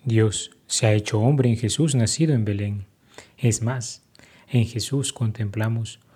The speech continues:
cómo Dios ha querido entrar en la historia de la humanidad. Lo ha hecho a través de un pueblo en particular, a través de una cultura concreta y a través de una familia determinada.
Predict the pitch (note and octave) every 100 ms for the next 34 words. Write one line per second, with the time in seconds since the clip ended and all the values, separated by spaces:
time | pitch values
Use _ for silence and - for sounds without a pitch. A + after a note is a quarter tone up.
0 | _ - C3 A2+ A2 B2 F3 - A#2+ A2
1 | A#2 A2 A2 G2+ - A2+ A2+ G#2 G2+ -
2 | - A#2 A2 G#2 G#2 G2+ G2+ G2+ G2+ G#2+
3 | G#2 _ _ _ _ _ - - B2 A#2
4 | D3 E3+ F#3+ F3+ - G#2+ A2 G2+ A#2 E3+
5 | F#3 E3 G3 F3 B2 A#2+ A2+ G#2+ A2+ G#2+
6 | G2+ - - - - - A#2+ A2 G#2+ G#2
7 | A#2 A#2 A2+ A2 A#2 A2 A#2 G#2 G#2 G#2+
8 | G2 A#2 C#3+ D#3 C3+ A2 - G#2 A2+ B2+
9 | - A#2+ A2 G#2+ A#2+ C3 C3 A#2+ G#2 G#2+
10 | A#2 A#2 G#2 G#2 G2+ G2+ G2 G2 G2+